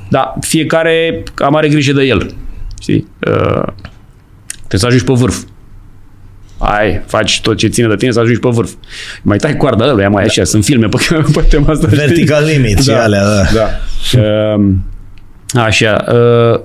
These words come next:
Speaker 1: ca, ca ghid, cred că trebuie să ai puțin... Uh, trebuie să o vii cu ea de acasă cumva. Să ai în tine acest, uh, acest, uh, această preocupare de a avea grijă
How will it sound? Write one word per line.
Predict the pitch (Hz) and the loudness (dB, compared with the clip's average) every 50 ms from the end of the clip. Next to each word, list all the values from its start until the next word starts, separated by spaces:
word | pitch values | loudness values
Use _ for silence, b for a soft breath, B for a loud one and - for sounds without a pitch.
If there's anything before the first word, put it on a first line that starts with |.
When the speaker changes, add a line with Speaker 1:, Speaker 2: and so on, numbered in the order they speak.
| - - - - - - - - - - - - - - - - - | -10 -20 -20 -20 -20 -20 -20 -20 -20 -20 -20 -20 -20 -20 -20 -16 -6
Speaker 1:
ca, | - 139 131 131 135 135 120 - | -4 -2 0 0 0 0 0 0
ca | - 139 | 0 2
ghid, | 135 131 143 180 220 226 - - - | 2 4 4 4 2 2 4 4 4
cred | - 202 226 226 | 4 2 0 0
că | - 339 | 0 0
trebuie | 339 - 220 208 277 | 0 0 2 2 2
să | 285 - 202 | 2 2 0
ai | 202 190 | -2 0
puțin... | - 180 151 - - 175 170 170 | 0 0 0 0 0 2 2 2
Uh, | 165 160 156 151 147 143 143 139 135 131 127 123 120 120 123 120 113 98 - - - - - - - - - - - - - - - | 2 2 0 0 0 0 0 0 0 0 2 2 2 2 2 2 2 0 -4 -8 -18 -20 -20 -20 -20 -20 -20 -20 -20 -20 -20 -8 -4
trebuie | - 156 151 151 | -2 0 0 0
să | 165 | 0
o | 156 | 0
vii | 151 165 | 0 0
cu | 180 196 | 0 0
ea | 143 | 0
de | 127 | 0
acasă | 117 - 123 107 - - | 0 0 0 0 -2 0
cumva. | - 98 92 90 90 - - - - - B B B B B B B B B | 0 0 2 2 2 2 2 2 2 2 B B B B B B B B B
Să | - - - | -6 -4 -2
ai | 131 135 156 156 | 0 0 2 2
în | 143 127 | 0 2
tine | 139 147 156 151 147 147 143 139 127 - - - | 2 2 2 2 2 2 0 0 0 -2 0 0
acest, | 127 123 120 - 143 139 120 - - - | 0 0 0 0 0 0 0 -2 -2 0
uh, | 127 123 123 123 120 110 - 117 | 0 0 0 0 0 -2 0 0
acest, | 117 117 - - 143 123 - - - - | -2 0 0 0 -2 -2 -2 -6 -6 -2
uh, | 135 127 120 117 117 117 113 113 113 113 110 110 107 113 113 - - - - | 0 0 2 0 0 0 0 0 0 0 0 0 0 2 2 2 2 2 2
această | - 110 123 110 117 113 - - | 2 2 2 0 0 -2 -2 0
preocupare | - 135 113 - 127 110 113 139 139 135 131 123 117 127 - - | 0 0 0 0 0 -2 -2 -2 0 0 0 0 -2 -4 -6 -2
de | - 131 120 123 | 0 2 2 2
a | 123 123 | 2 0
avea | 120 120 131 131 | 0 0 2 2
grijă | 117 123 127 123 110 117 123 120 113 | 2 2 2 2 2 2 2 0 0